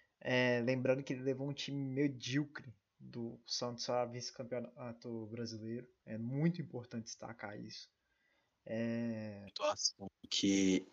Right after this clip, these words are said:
Speaker 2: em vários outros campeonatos seria campeão, é só que o, a questão do Flamengo foi muito fora da curva.
Speaker 1: É, a gente <laughs> não sabe o fenômeno que a gente tem aqui como treinador. O cara é muito foda, velho.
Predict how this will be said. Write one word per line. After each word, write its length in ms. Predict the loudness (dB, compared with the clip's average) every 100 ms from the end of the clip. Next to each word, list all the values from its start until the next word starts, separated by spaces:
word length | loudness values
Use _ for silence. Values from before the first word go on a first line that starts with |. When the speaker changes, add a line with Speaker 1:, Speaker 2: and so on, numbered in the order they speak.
| -2
Speaker 2:
em 220 | 2 4
vários 840 | 6 12 12 12 8 4 4 4 6
outros 440 | 4 4 6 6
campeonatos 1040 | 6 2 2 2 0 0 -2 0 2 0 -4 _ _ _
seria 460 | 4 6 8 8 6
campeão, 460 | 2 0 2 4
é 60 | 8
só 200 | 8 8
que 220 | 4 2
o, 280 | 4 2 0 -2
a 60 |
questão 340 | 6 8 8 4
do 80 |
Flamengo 400 | 0 -2 0 -2
foi 200 | 0 0
muito 520 | 2 2 2 2 0 -2
fora 320 | 2 2 4
da 140 | 2
curva. 400 | 2 0 0 0 -6 _ _ -6
Speaker 1:
É, 320 | 0 0 -2 -10 _
a 120 | -8 -4
gente 480 | -4 -6 -2 -2 0
<laughs> 680 | 0 0 -4 -6 -10 -8 2
não 160 | 2
sabe 360 | 4 2 2 2
o 40 |
fenômeno 720 | -2 -4 -2 -2 -2 -6 -8 -14 _ _
que 100 | -6
a 40 |
gente 180 | -4 -4
tem 220 | -2 -2
aqui 380 | -2 -4 -4 -4 -8 _ _
como 220 | -6 -4 -2
treinador. 480 | 0 2 0 -2
O 220 | -10 _ 2
cara 200 | 2 4
é 40 |
muito 340 | 0 -2 -6
foda, 340 | -6 -6 -6 -12
velho. 160 | -16